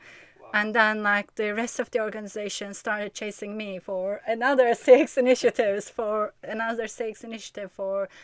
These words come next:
Speaker 2: their part of the business. So
Speaker 1: Oh, that,
Speaker 2: that
Speaker 1: that's
Speaker 2: was
Speaker 1: great. And, and it, and it shows the benefit of, I,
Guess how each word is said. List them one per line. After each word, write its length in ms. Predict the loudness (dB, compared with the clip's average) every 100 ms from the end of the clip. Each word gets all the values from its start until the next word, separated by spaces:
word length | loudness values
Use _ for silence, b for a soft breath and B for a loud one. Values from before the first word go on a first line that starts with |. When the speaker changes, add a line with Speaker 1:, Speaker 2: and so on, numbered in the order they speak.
| B 0
Speaker 2:
their 200 | 2 2
part 300 | 0 -4 -6
of 160 | -14 -16
the 80 |
business. 520 | -16 -14 -14 -16 -16 -16
So 400 | -14 -14 -16 -20 B B B
Speaker 1:
Oh, 160 | -10 -8
that, 140 | -10
Speaker 2:
that 60 | -10
Speaker 1:
that's 120 | -14
Speaker 2:
was 120 | -14
Speaker 1:
great. 380 | -12 -10 -10 -12 -8
And, 140 | -8 -6
and 120 | -8
it, 80 | -8
and 140 | -8
it 120 | -10 -8
shows 400 | -4 -2 -4 -10
the 140 | -12
benefit 560 | -6 -6 -6 -12 -12 -10
of, 400 | -10 -10 -12 _ _ _ _ _ _
I, 60 | -12